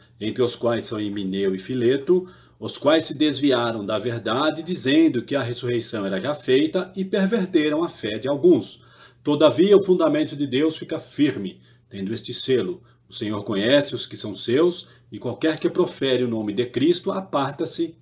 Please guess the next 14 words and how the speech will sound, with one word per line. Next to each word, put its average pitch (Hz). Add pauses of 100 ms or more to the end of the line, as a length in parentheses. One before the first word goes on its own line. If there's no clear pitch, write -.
da 107
iniquidade." 147 (640)
Tomem 143
cuidado, 156 (200)
se -
vocês 117
não 123
estão 120
nos 117
caminhos 113
de 107
Himeneu 107
e 110
Fileto, 139